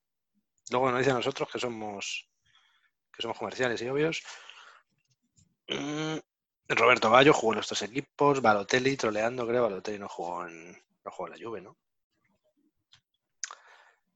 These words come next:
Eh, ¿qué más? Ah, bueno, también esta mañana se ha comentado mucho la entrevista de Aurán a Rigoberto. Chubaca dice, "Tenéis que llevar un tertuliano borracho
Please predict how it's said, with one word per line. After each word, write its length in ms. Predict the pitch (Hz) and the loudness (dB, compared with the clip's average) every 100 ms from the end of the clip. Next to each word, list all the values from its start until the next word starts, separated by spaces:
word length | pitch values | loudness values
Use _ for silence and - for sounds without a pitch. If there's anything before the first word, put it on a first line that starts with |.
| _ _ _ | _ _ _
Eh, 680 | 120 110 107 117 135 139 143 | -2 0 2 2 2 0 0
¿qué 160 | 123 110 | 0 4
más? 400 | 123 143 147 - | 6 10 10 10
Ah, 160 | 147 135 | 10 10
bueno, 200 | 135 143 | 10 8
también 180 | 120 135 | 6 6
esta 100 | 147 | 8
mañana 240 | 143 147 | 8 8
se 80 | 147 | 8
ha 20 | |
comentado 300 | 139 139 135 | 6 6 4
mucho 240 | 135 139 - | 4 6 8
la 60 | 139 | 8
entrevista 560 | 120 113 123 - 143 | 8 6 8 10 10
de 60 | 135 | 12
Aurán 500 | 113 101 113 104 95 _ _ _ _ _ _ _ _ - - _ _ _ _ - | 10 8 2 0 -10 _ _ _ _ _ _ _ _ -20 -20 _ _ _ _ 0
a 80 | 110 | 2
Rigoberto. 720 | 113 107 117 113 - 101 92 - _ _ _ _ _ _ _ _ - - | 4 6 6 6 2 -2 -4 -10 _ _ _ _ _ _ _ _ -18 -6
Chubaca 340 | - 117 131 | 2 2 4
dice, 160 | 143 143 | 4 4
"Tenéis 200 | 135 127 | 4 4
que 60 | 147 | 6
llevar 180 | 135 143 | 6 4
un 80 | |
tertuliano 480 | 139 127 127 131 143 | 2 0 0 2 2
borracho 640 | 123 117 139 147 - 175 | 2 4 4 4 2 2